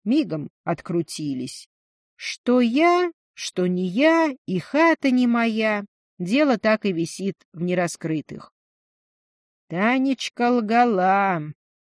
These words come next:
Это я больше для себя, чем для Ленчика. Но тот поспешил согласиться и мысли изложить. Лгала. Или он ее пуганул хорошенько, или любит она его сильно,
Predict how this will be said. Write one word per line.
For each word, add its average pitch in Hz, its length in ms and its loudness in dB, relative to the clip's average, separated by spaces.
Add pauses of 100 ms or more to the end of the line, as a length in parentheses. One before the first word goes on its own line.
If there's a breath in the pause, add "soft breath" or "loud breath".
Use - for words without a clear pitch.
(460)
Это 320 300 4
я 269 260 4
больше 262 400 0
для 233 240 2
себя, 196 560 0
чем 170 280 -4
для 170 220 -2
Ленчика. 160 680 -6 (300)
Но 208 180 -2
тот 330 240 0
поспешил 254 540 -4
согласиться 208 1000 -4 (140)
и 175 120 -2
мысли 240 560 -2
изложить. 170 840 -6 (480)
Лгала. 240 720 2 (540)
Или 302 240 6
он 226 280 4
ее 208 440 0
пуганул 190 520 0
хорошенько, 170 920 -4 (380)
или 349 260 6
любит 240 500 2
она 262 300 4
его 240 240 2
сильно, 214 640 -2